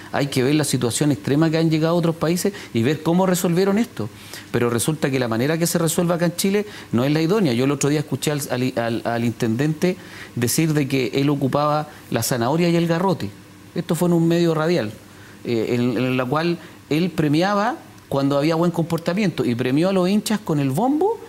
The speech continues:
y premió a los hinchas de Colo-Colo con autorizar a que hubieran fuegos artificiales y esa era la, la zanahoria. Entonces yo digo, si tú, yo lo escucho y la verdad me sorprende,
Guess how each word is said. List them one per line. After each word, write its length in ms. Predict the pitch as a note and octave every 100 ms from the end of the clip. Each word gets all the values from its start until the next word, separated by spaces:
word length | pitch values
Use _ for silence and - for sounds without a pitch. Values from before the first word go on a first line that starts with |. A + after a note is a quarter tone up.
| - -
y 100 | C3+
premió 460 | C#3+ D3+ E3+ F3
a 40 | E3+
los 120 | E3
hinchas 260 | F3 F3+
de 100 | D#3+
Colo-Colo 760 | D3 D#3 D3 F3 G3+ G#3+ A3 G#3+
con 300 | F3+ E3+ E3
autorizar 560 | D#3+ D#3 D#3 D3 F#3 F3+
a 100 | E3+
que 180 | E3 D#3+
hubieran 300 | D#3 E3 D#3
fuegos 320 | - E3 D#3
artificiales 800 | D#3 D3+ D3+ B3 E4+ F4 E4+ D#4+ - - - - -
y 340 | D#3+ E3 D#3+
esa 200 | G3 G#3+
era 160 | G#3 G3+
la, 160 | G3
la 100 | F3
zanahoria. 540 | D#3+ F3+ E3+ B2 G#2 A2+ - - -
Entonces 320 | B2 D#3+ E3
yo 120 | D#3 D3+
digo, 420 | D#3+ D#3 D#3 D3+ - - -
si 160 | A#2
tú, 300 | A#2 E3+ C#4
yo 120 | F#3+ D#3
lo 80 |
escucho 340 | C3+ - C3 E4
y 40 |
la 60 | G3+
verdad 180 | B2+ D3
me 80 |
sorprende, 640 | B2+ G2 - D#3 G#3+ C3+